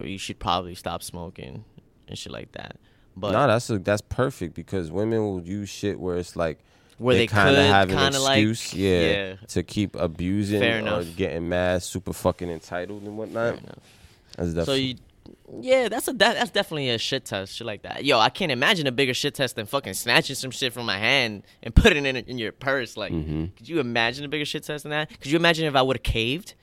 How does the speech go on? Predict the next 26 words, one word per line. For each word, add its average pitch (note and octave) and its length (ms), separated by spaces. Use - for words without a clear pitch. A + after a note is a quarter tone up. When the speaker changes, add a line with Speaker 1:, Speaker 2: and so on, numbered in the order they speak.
Speaker 1:
Could - 100
you F#3 100
Speaker 2:
Yeah, D#3 60
yeah. D#2 100
Speaker 1:
imagine? C3+ 380
She - 140
would've D#3 160
never C3+ 260
respected B2+ 440
me A2 120
ever G#2+ 180
again G#2+ 220
after G#2+ 240
that. F2 180
Speaker 2:
I - 80
think B2 240
one B2 120
of G2 80
the E2 60
biggest F2+ 480
points E2 460
about D#2 400
all D#2+ 240
these D#2 200
steps - 560
is C#2 400